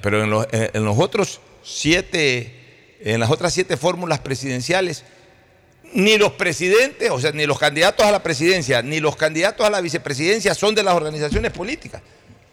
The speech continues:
Revisemos. El señor Jan Topic nunca ha sido social cristiano.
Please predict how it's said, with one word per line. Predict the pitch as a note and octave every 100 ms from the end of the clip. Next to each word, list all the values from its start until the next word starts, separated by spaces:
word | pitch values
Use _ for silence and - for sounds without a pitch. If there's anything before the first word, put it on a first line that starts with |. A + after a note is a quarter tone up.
| _ -
Revisemos. | D#3+ E3 - C#4+ B3 - - - - - - - - _ - - -
El | G#3+
señor | C4 B3
Jan | A#3+ B3
Topic | C#5 C4+ C4 - - -
nunca | C3 G3+ C4+ F#3
ha |
sido | A3 G#3+
social | F3+ F3
cristiano. | - F3 B3 E3+